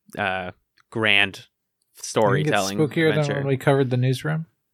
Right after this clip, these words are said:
Speaker 1: Oh, that is true, though.
Speaker 2: You know?
Speaker 1: They did, did, they did
Speaker 2: I
Speaker 1: do
Speaker 2: know.
Speaker 1: a genocide. They did a, ge-, sorry, a Geno-, a Genoa, excuse me.
Speaker 2: <laughs> Genoa,
Speaker 1: Excuse me.
Speaker 2: yeah, very different.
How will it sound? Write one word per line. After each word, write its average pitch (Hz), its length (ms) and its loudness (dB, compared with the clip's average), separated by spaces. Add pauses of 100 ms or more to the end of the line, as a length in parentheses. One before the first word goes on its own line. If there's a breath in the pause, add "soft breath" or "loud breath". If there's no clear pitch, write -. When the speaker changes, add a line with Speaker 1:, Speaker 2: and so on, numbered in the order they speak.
(920 soft breath)
Speaker 1:
Oh, 139 380 6
that 127 180 8
is 120 160 0
true, 107 340 0
though. 80 340 -2 (360)
Speaker 2:
You 127 140 -6
know? 120 140 -4
Speaker 1:
They 113 80 0
did, 117 220 -2
did, 123 140 4
they 120 120 8
did 143 160 4
Speaker 2:
I 104 60 -6
Speaker 1:
do 123 160 2
Speaker 2:
know. 123 40 6
Speaker 1:
a 117 60 6
genocide. 107 680 2 (300)
They 117 80 -6
did 117 180 0
a, 107 160 0
ge-, 113 120 -2 (200)
sorry, 113 220 2
a 101 100 0
Geno-, 120 320 2
a 123 60 4
Genoa, 131 440 2
excuse 104 400 -6
me. 73 120 -10
Speaker 2:
<laughs> - 40 -14
Genoa, 180 360 2
Speaker 1:
Excuse - 180 2
me. 254 320 4
Speaker 2:
yeah, 127 160 -2
very - 240 -8
different. - 540 -8